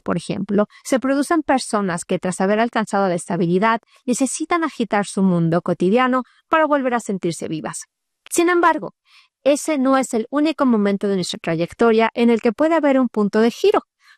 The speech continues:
De hecho, a lo largo de la vida, tomaremos distintas decisiones cruciales que nos llevarán a vivir un capítulo nuevo.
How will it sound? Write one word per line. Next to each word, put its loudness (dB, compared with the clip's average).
De 4
hecho, -4
a 0
lo 6
largo 2
de -2
la -2
vida, 2
tomaremos 2
distintas 0
decisiones -2
cruciales 0
que 2
nos 2
llevarán 2
a 0
vivir 2
un 2
capítulo -2
nuevo. -4